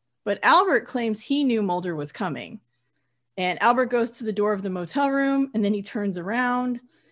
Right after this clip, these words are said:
and he tells Mulder that last week they had an omen, and then he leaves.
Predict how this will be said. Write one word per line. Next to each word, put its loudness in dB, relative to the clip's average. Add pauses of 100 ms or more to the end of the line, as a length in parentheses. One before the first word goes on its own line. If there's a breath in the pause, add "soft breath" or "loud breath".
(220 soft breath)
and 0
he 0
tells -2
Mulder 0
that -6
last 0
week -4
they 0
had 0
an -4
omen, -10 (440)
and -6
then -10
he -10
leaves. -18